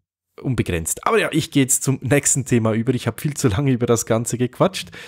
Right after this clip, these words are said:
Schaut euch das Ganze an, wenn ihr drin seid, wenn es für euch interessant ist. Ansonsten, wie gesagt, es gibt günstigere Alternativen, aber mit weniger Inklusive, logischerweise.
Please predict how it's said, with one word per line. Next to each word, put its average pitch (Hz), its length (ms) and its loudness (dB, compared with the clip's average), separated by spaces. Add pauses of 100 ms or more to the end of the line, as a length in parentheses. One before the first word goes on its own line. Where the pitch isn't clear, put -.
(420)
Schaut 175 340 2
euch 156 180 4
das 147 160 2
Ganze 131 380 2
an, 175 120 2
wenn 139 140 2
ihr 139 140 6
drin 131 320 2
seid, 123 320 2
wenn 117 100 4
es 120 100 0
für - 140 0
euch 113 160 4
interessant 110 640 2
ist. 113 300 2
Ansonsten, 120 640 0
wie 127 60 -2
gesagt, 107 360 2
es 156 160 0
gibt 190 220 -4
günstigere 117 580 2
Alternativen, 123 920 0
aber 135 260 2
mit 127 280 0
weniger 110 380 2
Inklusive, 131 640 0
logischerweise. 87 800 -4